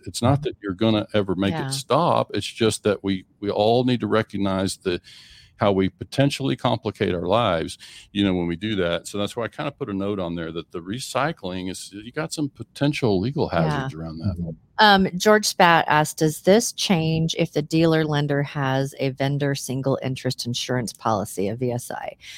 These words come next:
Speaker 2: that allows them to recover this loss?"
Speaker 1: I would, s-, you know, George, that's a great question. And I,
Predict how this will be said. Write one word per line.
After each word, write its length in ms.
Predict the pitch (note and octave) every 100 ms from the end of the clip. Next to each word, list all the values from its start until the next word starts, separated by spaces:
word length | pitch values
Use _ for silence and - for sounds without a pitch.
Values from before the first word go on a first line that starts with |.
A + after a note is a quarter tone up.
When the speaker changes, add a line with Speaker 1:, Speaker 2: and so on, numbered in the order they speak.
| -
Speaker 2:
that 100 | D#3+
allows 440 | D#3+ D3+ D3 D3+ D3
them 140 | D3
to 100 | C3+
recover 560 | C3 B2+ - C3 C3 B2+
this 280 | - A#2 -
loss?" 680 | D#2 - - - - - - - - - _ _
Speaker 1:
I 520 | C3 D#3+ F#3 G3 G3+
would, 260 | F#3 A2+ F#2
s-, 400 | - - - - _ _ -
you 140 | C3
know, 260 | D3 D3+ D3+
George, 280 | C#3+ C#3+
that's 180 | C#3+ C3
a 40 | G2+
great 220 | A#2 -
question. 460 | - G#2+ - G2+
And 120 | G2+ G2
I, 200 | A2+